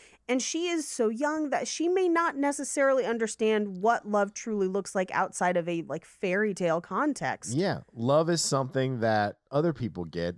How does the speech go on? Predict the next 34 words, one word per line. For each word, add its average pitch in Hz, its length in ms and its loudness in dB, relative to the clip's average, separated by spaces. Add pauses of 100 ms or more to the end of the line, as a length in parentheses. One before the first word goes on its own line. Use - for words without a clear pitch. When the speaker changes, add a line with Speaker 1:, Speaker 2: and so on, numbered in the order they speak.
Speaker 2:
and 98 120 -6
then 107 80 -2
it 110 120 -4
crushes 117 520 -2
you 110 480 0
for 104 120 -4
long 101 320 0
periods 98 380 -2
of 90 100 -8
time 107 440 -2
every 87 200 0
four 90 280 -2
or 85 40 -2
five 80 280 -2
years. 92 480 -4 (160)
And, 302 240 0
like, 123 140 0
she's 147 260 2
too 160 160 2
young 123 340 0
to 123 140 -2
realize 104 500 -2
that 71 260 -6
yet. 71 220 -6 (460)
Speaker 1:
Or 392 380 4 (540)
she, 320 240 0 (240)
I 269 100 2
think, 294 380 0
is 269 200 2
maybe 247 680 0 (140)
too 311 380 0
inexperienced 247 1040 -2
to - 200 -2
understand 202 840 0